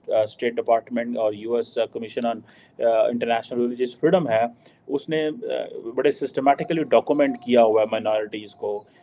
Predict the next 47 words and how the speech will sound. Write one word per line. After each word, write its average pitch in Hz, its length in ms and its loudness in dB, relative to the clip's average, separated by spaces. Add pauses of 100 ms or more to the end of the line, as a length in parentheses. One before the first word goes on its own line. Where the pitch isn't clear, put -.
(120)
and 110 100 -2
all 107 120 -2
that। 107 200 -4
पाकिस्तान 151 800 0
वो 135 220 -4
पढ़ता 139 340 2
रहता 147 320 2
है, 139 80 0 (120)
हम 113 140 -8
भी 151 80 -2
पढ़ते 147 300 -6
हैं, 139 80 -8
इंडिया 135 160 -6
भी 143 60 -8
पढ़ता 135 260 -6
है। 131 80 -2 (400)
पाकिस्तान 147 480 -4
थोड़ा 143 240 -2
हल्का 120 560 4
जवाब 139 520 0
देता 135 200 -6
है, 139 100 -4
इंडिया 135 240 -8
ज़रा 143 140 -6
टफ 170 380 -6
जवाब 107 280 -10
देता 92 220 -20
है। 92 60 -20 (500)
लेकिन, 139 360 -6
अ, 147 220 -4 (1040)
जिसे 131 200 -8
वो 143 100 -4
कहते 143 240 -6
हैं 147 60 -2
ना 156 100 0 (100)
कि, 147 260 -2 (160)
अ, 110 600 -2 (460)
अ, 113 440 -4
इसी 131 180 -10
तरह 139 400 2
बहुत 127 300 -2
सारे 135 180 -4
और 127 280 -2
Freedom 131 400 -4
House 123 300 -6
की, 123 180 -8
अ, 117 120 -12